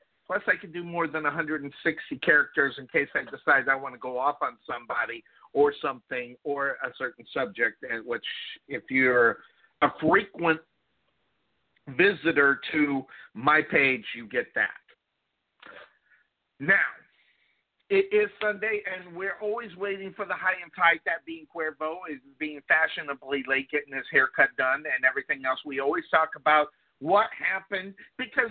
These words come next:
people think that football season's not going on. And I'm just telling everybody, you're just not paying attention. And when you don't pay attention, you don't necessarily know about Champions Indoor Football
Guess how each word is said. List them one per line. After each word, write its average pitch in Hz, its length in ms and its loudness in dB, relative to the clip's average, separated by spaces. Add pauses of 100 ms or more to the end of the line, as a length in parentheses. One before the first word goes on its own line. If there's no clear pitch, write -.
(140)
people 294 420 -8
think 226 240 -4
that 196 220 6
football 196 360 -2
season's 180 440 -14
not 185 180 0
going 190 240 -4
on. 247 200 4
And 170 80 -6
I'm 208 200 -2
just - 220 -10
telling 170 260 -2
everybody, 147 520 -2
you're 151 120 -10
just 170 240 -14
not - 180 -4
paying 139 200 -4
attention. 110 580 -16 (1120)
And 190 160 -2
when 196 120 -4
you 196 220 -6
don't 240 220 -2
pay 208 220 0
attention, 175 640 -2
you 180 120 -12
don't 190 280 -4
necessarily 180 520 -4
know 196 180 -4
about 156 220 -2
Champions 160 520 -8
Indoor 160 360 -2
Football 196 440 2